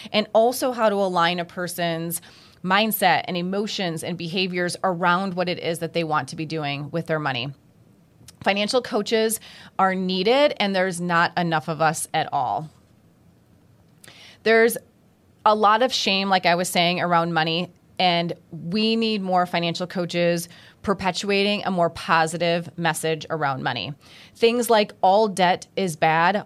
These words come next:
all of the time. And if you're bad with money, that's a character flaw. These are the things that are being pushed out there. And so what happens is when people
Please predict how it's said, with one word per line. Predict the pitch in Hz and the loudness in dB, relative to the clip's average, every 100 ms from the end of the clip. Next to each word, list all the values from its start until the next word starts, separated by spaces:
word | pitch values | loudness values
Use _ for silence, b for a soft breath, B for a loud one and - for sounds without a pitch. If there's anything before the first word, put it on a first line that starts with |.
| - | -2
all | 165 165 160 | 2 4 4
of | 165 143 | 0 -2
the | 151 | -8
time. | - 143 - 120 110 156 B B B B | -2 -2 0 -4 -8 -12 B B B B
And | - 208 190 185 185 185 - | -2 0 2 2 0 -4 -2
if | 214 226 | 0 2
you're | 226 | 2
bad | 233 214 214 | 4 4 4
with | 202 - | 0 -2
money, | 196 190 226 294 302 _ | 0 0 0 -2 -6 _
that's | 202 202 | 0 0
a | |
character | 202 - - 208 180 - 151 | -4 -8 -2 -2 -2 -6 -6
flaw. | - 90 80 85 - | -6 -8 -6 -10 -10
These | - 247 302 | -4 0 2
are | 349 | 2
the | 370 | 0
things | - 254 247 233 | 0 0 0 2
that | 220 | 2
are | 220 | 2
being | 190 190 185 | 0 -2 -2
pushed | 226 208 - | -4 -2 2
out | 147 - | 2 2
there. | 151 131 | 2 2
And | 202 190 | 0 2
so | 220 | 4
what | 214 | 4
happens | 208 269 311 285 226 | 2 2 4 4 4
is | 220 | 2
when | 202 202 | 2 -4
people | - 220 240 233 233 | -4 -2 4 6 6